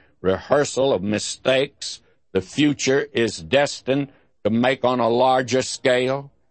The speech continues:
At times we feel so, and a multitude of doubts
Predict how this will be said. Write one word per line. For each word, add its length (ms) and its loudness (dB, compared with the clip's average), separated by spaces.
At 220 0
times 460 0
we 200 0
feel 420 -2
so, 520 0
and 200 -2
a 60 -2
multitude 920 0
of 240 -2
doubts 640 -2